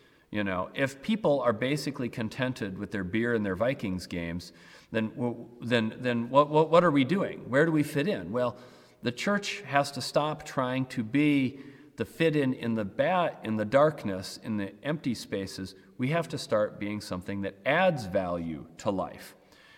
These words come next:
right? We have to be something that increases pleasure, increases happiness, increases one's enjoyment. If somebody's gonna wake up on a Sunday morning and get off the couch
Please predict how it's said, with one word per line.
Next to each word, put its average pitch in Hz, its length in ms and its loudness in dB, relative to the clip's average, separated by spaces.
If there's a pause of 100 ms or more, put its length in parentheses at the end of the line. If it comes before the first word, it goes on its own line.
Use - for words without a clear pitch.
(120)
right? 127 200 0
We 151 80 -2
have - 180 4
to 165 60 -8
be 151 100 2
something 151 600 0
that 120 300 2
increases 139 720 0
pleasure, 92 600 -2
increases 120 640 -2
happiness, 95 720 -4 (400)
increases 165 880 4
one's 117 320 0
enjoyment. 95 640 -4 (320)
If - 100 -2
somebody's 208 400 2
gonna 170 160 2
wake 151 320 4
up 156 140 4
on 143 100 4
a 139 60 2
Sunday 143 320 2
morning 135 480 2
and 95 480 -10
get 135 180 6
off 151 320 4
the 143 80 -4
couch 139 540 6